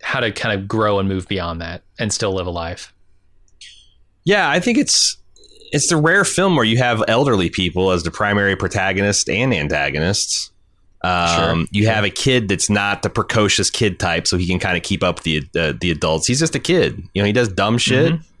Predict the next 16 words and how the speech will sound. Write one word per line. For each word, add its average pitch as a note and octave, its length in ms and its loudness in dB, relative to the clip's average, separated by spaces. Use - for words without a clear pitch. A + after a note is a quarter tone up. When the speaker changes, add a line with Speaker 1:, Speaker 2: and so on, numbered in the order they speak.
Speaker 2:
He's, G2 520 0
he G2+ 420 2
is, G2+ 340 2
uh, F#2+ 340 2
fairly B2 320 2
sturdy, A#2+ 420 2
brave, G#2+ 400 2
and A2 100 0
courageous, G#2+ 640 0
but, F2 400 -2
uh, F2 340 4
you G2 140 2
know, F#2+ 100 4
he's A2 140 4
got G2+ 200 0
some, F2+ 400 0